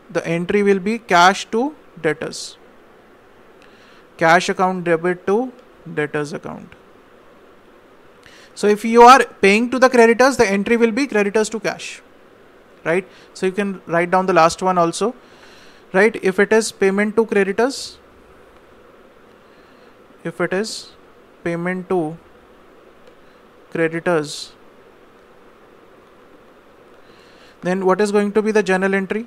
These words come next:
Journal entry is creditors account debit to cash. Creditors account debit to cash account. Right?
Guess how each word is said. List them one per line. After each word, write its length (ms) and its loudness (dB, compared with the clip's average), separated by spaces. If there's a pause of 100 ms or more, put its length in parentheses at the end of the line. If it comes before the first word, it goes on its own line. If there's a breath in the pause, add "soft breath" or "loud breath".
(160)
Journal 300 -2
entry 240 -2
is 140 -4
creditors 500 -2
account 320 -2
debit 380 -2
to 160 -2 (160)
cash. 540 -12 (460)
Creditors 760 -6 (1080 soft breath)
account 480 -4
debit 400 -4
to 200 -2 (1200)
cash 320 -8
account. 340 -18 (4000 soft breath)
Right? 300 -2